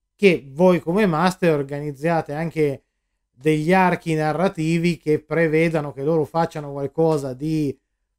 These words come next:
particolare per mettersi in mostra e quindi magari avanzare di grado, avanzare di prestigio all'interno della fazione stessa.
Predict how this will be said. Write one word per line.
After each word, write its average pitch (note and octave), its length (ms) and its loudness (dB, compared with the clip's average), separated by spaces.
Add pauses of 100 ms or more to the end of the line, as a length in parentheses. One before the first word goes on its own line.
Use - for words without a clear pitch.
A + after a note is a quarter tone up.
(100)
particolare E3 1120 0
per D#3 600 -2 (260)
mettersi D#3+ 580 -4
in F#3 80 2
mostra D#3 440 -4
e C3 40 -8
quindi D#3 200 -6
magari C#3+ 500 -4 (460)
avanzare D#3+ 680 0
di D#3+ 120 -4
grado, D#3 500 0
avanzare C#3+ 480 -2
di D3+ 100 -4
prestigio D#3 680 -4
all'interno D3 680 -4
della C#3 160 -12
fazione A#2+ 420 -18
stessa. C#3 560 -4